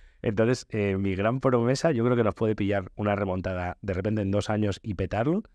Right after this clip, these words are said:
es la computación cuántica, que llevan muchos años desarrollándola y, mm, y eso nos puede, o sea, si eso se combina con A I,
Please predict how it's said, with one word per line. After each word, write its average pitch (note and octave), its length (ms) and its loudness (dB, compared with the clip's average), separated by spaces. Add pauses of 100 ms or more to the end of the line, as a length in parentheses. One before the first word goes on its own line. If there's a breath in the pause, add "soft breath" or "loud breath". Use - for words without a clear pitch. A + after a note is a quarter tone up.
(180)
es A2+ 160 0
la C#3+ 120 4
computación G#2+ 480 0
cuántica, A2 480 -2
que F2+ 100 -4
llevan B2 220 2
muchos B2+ 320 -2
años A2+ 240 0
desarrollándola A#2 720 0 (500)
y, G2+ 220 0
mm, F2+ 400 -4
y F#2+ 160 -4
eso F#2+ 180 0
nos C3 100 2
puede, A2 380 -2 (400)
o - 60 -8
sea, F#2 200 -2
si F#2 280 -4
eso G#2+ 260 0
se F2+ 140 -6
combina F#2+ 360 0
con F#2 160 -2
A G2+ 60 0
I, B2+ 380 2